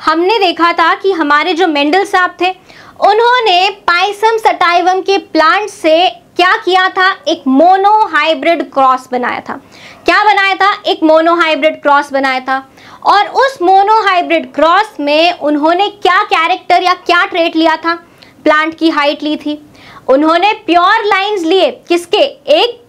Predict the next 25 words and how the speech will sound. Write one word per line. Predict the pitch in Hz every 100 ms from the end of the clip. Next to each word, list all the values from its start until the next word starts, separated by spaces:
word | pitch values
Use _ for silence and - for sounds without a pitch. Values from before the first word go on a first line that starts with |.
| _
tall | 285 285 349
plant | 370 381 392
के | - 427
और | 440 - 302 339
एक | 392 285
dwarf | 247 277 294
plant | - 330 320 311
के। | 311 311 - - - -
उनको | 359 392 415 480 466
उन्होंने | 453 453
क्या | 466 415 403
किया? | 415 359 392 415 -
उनको | 302 320 320 370
उन्होंने | 370 320 302 302 320
cross | 320 - 262 285 339 -
करवाया, | 339 330 339 339 370 392 403 -
उनकी | 294 294 285 359
उन्होंने | 330 302 294 277
selfing | 269 - 285 311 392 392
करवाई, | 370 349 359 381 427 415 _ _ _ _ _ _ _ _ _ _ - _ - -
उनकी | 311 392 415 440
उन्होंने | 427 381 370 392
cross | 392 302 302 320
pollination | 311 277 302 359 381 370 381
करवाया | 381 359 359 359 370